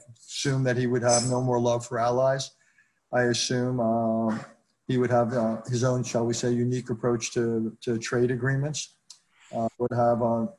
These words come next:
would not suddenly discover a new, uh, interest in global,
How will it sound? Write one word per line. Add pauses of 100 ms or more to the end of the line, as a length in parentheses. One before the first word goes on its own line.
would
not
suddenly
discover
a
new,
uh,
interest
in
global,